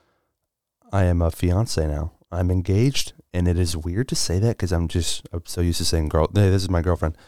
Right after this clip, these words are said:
I said it the other day, and I was like, "Yeah, this is my f-, oh, I guess this is my fiance." And, uh, everybody started laughing, but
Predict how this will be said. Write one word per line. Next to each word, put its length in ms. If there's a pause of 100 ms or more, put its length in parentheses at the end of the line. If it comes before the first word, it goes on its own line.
(520)
I 60
said 180
it 80
the 80
other 100
day, 180
and 80
I 40
was 100
like, 80
"Yeah, 120
this 140
is 40
my 140
f-, 260
oh, 280
I 100
guess 320
this 180
is 100
my 160
fiance." 640 (240)
And, 380
uh, 140
everybody 280
started 240
laughing, 340
but 180